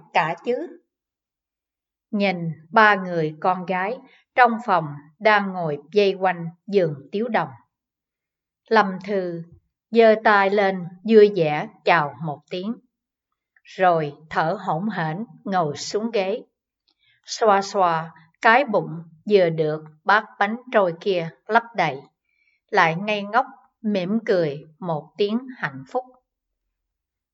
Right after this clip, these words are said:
Nhìn chăm chú, bây giờ ánh mắt càng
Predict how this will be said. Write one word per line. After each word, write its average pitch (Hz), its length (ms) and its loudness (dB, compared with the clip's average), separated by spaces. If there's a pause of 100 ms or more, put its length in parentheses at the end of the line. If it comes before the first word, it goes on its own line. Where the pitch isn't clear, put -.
(260)
Nhìn 190 300 -2 (180)
chăm 170 300 -2
chú, 220 300 -4 (580)
bây 226 220 6
giờ 160 420 -2 (380)
ánh 208 260 0
mắt 262 180 -2 (400)
càng 165 260 2